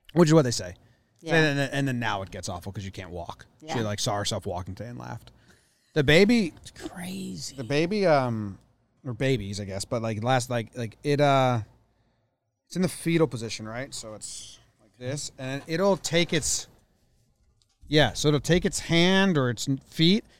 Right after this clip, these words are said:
Speaker 1: and just drag them across her belly, and you'll see it, like,
Speaker 3: Mm.
Speaker 1: popped out and then moving slowly. Uh, uh, like, her dad was watching, we were watching. It's fucking wild. Um,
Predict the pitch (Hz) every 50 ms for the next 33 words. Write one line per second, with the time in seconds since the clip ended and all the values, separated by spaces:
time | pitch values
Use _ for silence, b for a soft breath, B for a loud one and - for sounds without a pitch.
0 | b b - 135 127 143 123 - - 127 127 143 151 160 160 143 147 143 135 127
1 | 120 120 117 - 127 - 139 127 120 - 131 107 113 117 131 151 165 - 143 131
2 | 135 143 127 - - - - - 180 220 185 127 104 - 117 120 117 101 - -
3 | _ _ _ _ _ - 135 143 143 143 139 135 131 127 127 123 123 143 151 151
4 | - - - 143 156 170 147 123 123 - - 131 127 127 123 120 117 127 147 156
5 | 139 147 127 117 - - - - 127 127 135 147 170 180 180 165 147 135 120 113
6 | 110 110 110 - - - - - - - - - - - - - 113 117 127 123
7 | - 143 131 120 131 135 139 143 147 139 147 143 139 - 151 135 131 135 139 135
8 | 143 143 143 127 - - - - - - - 190 196 - 123 107 98 92 92 95
9 | 113 147 175 151 101 80 78 62 - - - _ b b b b b b b b
10 | b b b b _ _ _ - 110 104 98 95 92 90 90 92 95